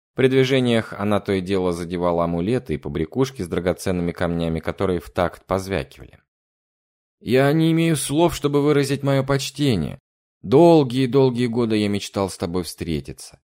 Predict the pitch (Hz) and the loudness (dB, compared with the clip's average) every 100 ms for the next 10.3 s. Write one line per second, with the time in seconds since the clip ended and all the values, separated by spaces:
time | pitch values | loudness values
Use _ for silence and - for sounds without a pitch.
0 | _ _ - 87 95 92 107 - 110 107 | _ _ -10 -8 -4 -2 -2 -2 -2 0
1 | 104 98 101 95 104 98 - 95 101 98 | 0 2 0 0 -4 -6 -4 -2 -2 -2
2 | 90 110 135 92 80 80 82 - 82 - | 0 0 0 -4 -4 -4 -4 -4 -8 -6
3 | 85 82 82 78 85 82 87 87 - 62 | -4 -2 -2 -2 -4 -4 -4 -6 -6 -8
4 | 50 - _ _ _ - - 107 110 110 | -10 -20 _ _ _ -8 0 2 4 0
5 | 104 - 85 101 - 98 104 113 110 - | -2 -8 -4 -4 -4 0 2 2 0 -2
6 | 101 107 101 - 101 - _ _ _ _ | -2 -2 -4 -14 -20 -20 _ _ _ _
7 | _ _ - 131 120 - 113 120 110 - | _ _ 2 4 4 0 -6 -2 -2 -2
8 | 104 117 107 98 107 139 127 80 - - | -6 -2 -2 0 -2 -2 -2 -4 -8 -18
9 | - 78 80 82 - 85 80 80 92 85 | -10 -6 -4 -6 -6 -4 -2 0 0 -2
10 | - - | -6 -16